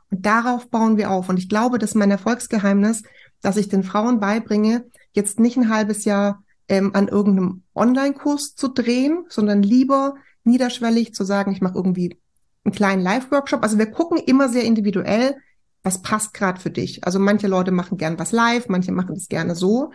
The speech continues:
Ich gucke sehr individuell, welches Produkt würde für dich sich gut anfühlen. Und dann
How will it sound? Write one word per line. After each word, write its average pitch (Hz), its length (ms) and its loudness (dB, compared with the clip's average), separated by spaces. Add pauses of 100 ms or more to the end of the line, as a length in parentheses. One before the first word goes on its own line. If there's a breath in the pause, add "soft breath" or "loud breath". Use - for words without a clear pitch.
(160 loud breath)
Ich - 100 -20
gucke 254 200 -4
sehr 226 140 0
individuell, 202 600 2
welches 208 260 -4
Produkt 226 400 -4
würde 208 360 0 (600 loud breath)
für - 140 -2
dich 240 300 -2
sich 202 180 -4
gut 254 220 0
anfühlen. 277 680 0 (240 soft breath)
Und 208 140 2
dann 214 280 0